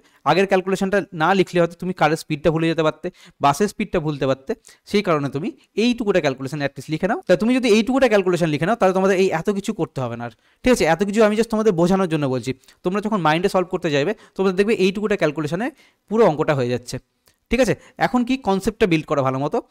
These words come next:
যখন প্র্যাকটিস করবে তখন মাইন্ডে প্র্যাকটিস করার চেষ্টা করবে। প্রথম প্রথম টাইম লাগবে, ভুল হবে, but হাল ছাড়লেও চলবে না, ওই টাইমে তোমাদের এই প্র্যাকটিসটাকে করে যেতে হবে, তবে তোমরা মাইন্ডে অঙ্কগুলো করতে পারবে এবং খুব অল্প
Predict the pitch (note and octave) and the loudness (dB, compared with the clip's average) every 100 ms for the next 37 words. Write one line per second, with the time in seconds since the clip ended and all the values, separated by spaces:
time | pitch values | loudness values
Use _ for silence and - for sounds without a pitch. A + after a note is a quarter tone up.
0 | _ _ - F3+ G#3 G3+ - B3 - D#3+ | _ _ -4 -2 2 0 2 -2 0 -2
1 | F#3 F#3 F#3+ D#3 D3+ D#3+ C#3 C#3 - C#3+ | 0 -4 -2 -2 0 -2 -4 -6 -8 -6
2 | C3 - A#2+ B2 B2 _ _ - G3 G#3 | -6 -10 -10 -10 -10 _ _ -2 0 2
3 | A#3 G#3+ D#3+ D3 C3+ A#2+ E3+ - C3+ D3+ | 0 0 0 0 0 -2 -6 -8 -6 -2
4 | F#3+ C3 D3 F#3 _ _ _ D#3+ E3+ F3+ | -2 -2 -4 -8 _ _ _ -2 0 2
5 | F#3+ G3 F#3 E3 B2+ D#3+ A3+ - F3+ G3 | 2 0 -2 -2 -2 -2 -4 -4 -2 2
6 | G#3+ G3+ D3 C#3 C#3+ C#3 D3+ - E3 G3 | 2 2 0 0 0 0 -2 -4 -4 0
7 | F#3 D#3+ D3 B2+ C3 F#3+ - _ _ E3 | 0 2 0 0 -2 -2 -6 _ _ -2
8 | F#3+ F#3 D3+ F3+ C#3 F3+ E3+ C3 B2+ D3 | 0 0 -2 -2 -2 -2 -2 -4 -4 -4
9 | B2+ - A#2+ A#2+ B2 _ _ D#3+ E3+ C4+ | -6 -8 -8 -8 -10 _ _ -6 -4 -4
10 | G#3+ G3+ A#3 | -2 0 0